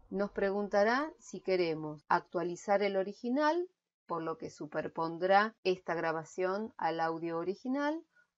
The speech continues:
o guardar una copia. Utilizaremos en este ejemplo guardar una copia.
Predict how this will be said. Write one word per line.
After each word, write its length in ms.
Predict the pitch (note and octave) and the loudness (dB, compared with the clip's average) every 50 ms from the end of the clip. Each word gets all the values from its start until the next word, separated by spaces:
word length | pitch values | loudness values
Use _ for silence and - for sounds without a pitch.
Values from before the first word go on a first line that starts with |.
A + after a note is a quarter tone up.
| _ - | _ 0
o 100 | A#3 A#3 | 0 4
guardar 460 | G#3+ G#3+ F#3+ F3+ D#3 F3 F3 F3+ F3 | 4 4 4 2 2 -2 -2 -2 -2
una 280 | E3+ D#3+ D#3+ D3+ D3 | -2 -2 -4 -4 -4
copia. 460 | - D3+ C#3+ C3+ - - - - F3+ F3+ _ - | -6 -8 -10 -10 -12 -14 -16 -16 -16 -16 _ -10
Utilizaremos 880 | F#3 F3 - - E3+ E3 E3 E3 - - E3 D#3+ F3 F#3 G3 G3+ - - | -10 -8 -6 -6 -6 -6 -8 -10 -8 -6 -4 -4 -2 -2 -4 -6 -8 -8
en 120 | F3 F3 | -6 -6
este 200 | F#3+ F#3 - F#3+ | -8 -6 -6 -6
ejemplo 560 | F3 E3+ - - A#3 A#3+ C4 C4 D4 D4+ D4+ D4 | -6 -6 -6 -4 -4 -2 -2 -2 -2 -2 -2 -2
guardar 460 | G3 E3+ D#3+ D#3 D#3+ E3 E3 E3+ E3+ | 0 0 2 2 2 0 -2 -2 -2
una 220 | E3 D#3+ D#3 D3 | -4 -4 -6 -6
copia. 400 | - - - - - - - - | -8 -10 -12 -12 -14 -16 -18 -18